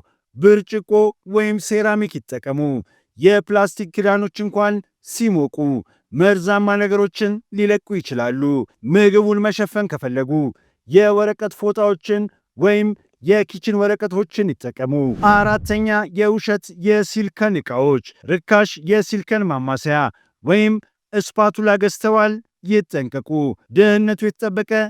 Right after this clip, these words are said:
የምግብ ደረጃ ሲልከን አለ። እስከ አርባ ፐርሰንት የፕላስቲክ መሙያዎችና ከባድ ብረቶች ያሉት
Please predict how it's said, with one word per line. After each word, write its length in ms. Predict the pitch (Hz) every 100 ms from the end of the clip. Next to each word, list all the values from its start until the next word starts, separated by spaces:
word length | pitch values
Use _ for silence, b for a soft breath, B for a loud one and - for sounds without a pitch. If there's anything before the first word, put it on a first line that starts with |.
| -
የምግብ 440 | 175 214 214 196 196
ደረጃ 320 | 214 208 196 220
ሲልከን 440 | - 208 - 208
አለ። 220 | 127 120 139 131 98 -
እስከ 240 | 202 - 226
አርባ 280 | 214 185 214
ፐርሰንት 500 | 160 135 165 156 117 _ _ _
የፕላስቲክ 640 | 139 208 208 208 208 - 214
መሙያዎችና 680 | 190 208 214 208 208 - 214 214 202 -
ከባድ 460 | 214 208 180 202 190
ብረቶች 380 | 202 196 214 -
ያሉት 360 | 208 208 214